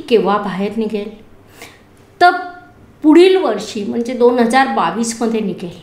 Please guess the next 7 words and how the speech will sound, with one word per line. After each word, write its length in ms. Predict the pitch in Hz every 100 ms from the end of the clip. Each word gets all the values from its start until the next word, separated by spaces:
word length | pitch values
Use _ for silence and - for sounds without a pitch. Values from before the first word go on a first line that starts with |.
| - _ _ _ _ -
अजून 320 | - 277 392 381
पुढचा 300 | 370 294 339
प्रश-, 340 | 339 320 - - -
प्रश्न 320 | 302 285 311
म्हणजे 480 | 302 285 247 262 285 269 - -
पुढच्या 340 | 247 208 262
वर्षी 360 | 254 233 226